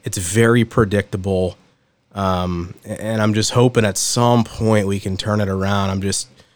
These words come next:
as a Falcons fan for the majority of my life on this earth,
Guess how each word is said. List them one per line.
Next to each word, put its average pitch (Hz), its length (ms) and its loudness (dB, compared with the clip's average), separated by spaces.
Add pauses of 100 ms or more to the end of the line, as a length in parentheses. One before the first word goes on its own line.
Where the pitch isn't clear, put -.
(200)
as 113 120 -2
a 113 40 0
Falcons 139 520 2
fan 92 540 -2 (540)
for 95 280 -6 (220)
the 101 60 -8
majority 107 600 2
of 101 120 0
my 101 160 2
life 101 340 0
on 98 140 -4
this 98 180 -4
earth, 87 400 -6